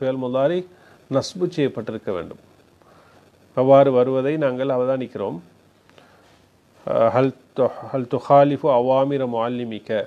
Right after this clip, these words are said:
அதுக்கு நாங்கள் பதில் எப்படி சொல்லுகிறோம்? என்ன பதில் சொல்லலாம்? லன் உஹாலிஃப அவாமிர முஅல்லிமி.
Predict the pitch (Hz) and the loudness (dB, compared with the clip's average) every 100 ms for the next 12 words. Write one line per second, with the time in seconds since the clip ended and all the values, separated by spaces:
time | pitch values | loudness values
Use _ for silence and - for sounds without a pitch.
0 | - 113 113 123 117 113 113 127 120 117 | -6 -10 -6 -6 -4 -2 0 0 -2 -8
1 | 113 117 110 120 165 170 - - _ _ | -8 -6 -4 -4 -4 -6 -18 -20 _ _
2 | _ _ _ _ _ _ _ _ - 131 | _ _ _ _ _ _ _ _ -12 -4
3 | 131 131 - 120 123 117 123 113 147 175 | 2 0 0 -2 -2 -2 -4 -2 -2 -4
4 | - _ - 113 120 135 175 196 - 139 | -8 _ -8 -2 2 2 0 -6 -6 -6
5 | - 127 123 120 117 107 113 113 110 - | -4 0 2 2 -2 -6 -2 0 0 -4
6 | _ _ - - - _ - 113 123 139 | _ _ -20 -20 -20 _ 0 2 6 6
7 | 151 143 135 151 120 113 113 110 107 107 | 6 2 -2 -2 -2 -2 -4 -6 -8 -8
8 | 110 110 | -8 -10